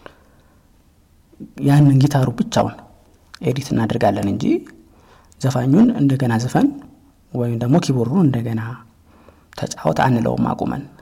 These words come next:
ጊታሯን ብቻ ማስተካከል እንችላለን ማለት ነው። በአይተም ውስጥም እንዲሁ ትራክ ውስጥ፣ እ፣ ወደ፣ በእያንዳንዱ ትራክ ውስጥ ያሉት አይተሞች፣ እ፣ በተከታታይ ለምሳሌ የወፍ ድምፅ፣ እ፣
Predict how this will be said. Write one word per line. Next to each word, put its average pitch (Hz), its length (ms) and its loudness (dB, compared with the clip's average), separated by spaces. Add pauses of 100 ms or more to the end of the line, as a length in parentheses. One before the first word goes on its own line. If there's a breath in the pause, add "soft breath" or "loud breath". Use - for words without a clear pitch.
ጊታሯን 95 400 -2
ብቻ - 200 -4
ማስተካከል - 480 -8
እንችላለን - 480 -12
ማለት - 280 -12
ነው። - 100 -14 (1500 loud breath)
በአይተም 151 420 4
ውስጥም 156 260 2
እንዲሁ 139 200 4 (1400 loud breath)
ትራክ - 340 -2
ውስጥ፣ 226 240 2 (1500 soft breath)
እ፣ - 140 -6 (280)
ወደ፣ 131 220 0 (800)
በእያንዳንዱ 127 600 0
ትራክ 131 240 -4
ውስጥ - 140 -12
ያሉት 139 240 -2
አይተሞች፣ 139 420 0 (260)
እ፣ 113 140 -4 (220)
በተከታታይ 113 460 -6
ለምሳሌ 120 360 -4
የወፍ 113 320 0
ድምፅ፣ - 260 2 (840 soft breath)
እ፣ - 140 -6